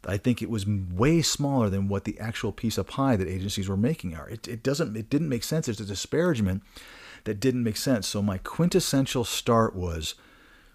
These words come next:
"We got a problem. Let's figure out how to change this,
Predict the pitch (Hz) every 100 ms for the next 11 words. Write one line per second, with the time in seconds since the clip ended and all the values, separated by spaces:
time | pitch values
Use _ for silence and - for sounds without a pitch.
0 | - 117 123 113 - 110 104 82 - _
1 | _ _ _ _ _ _ _ - - 101
2 | - 139 135 120 107 92 - - 131 156
3 | 117 82 78 - -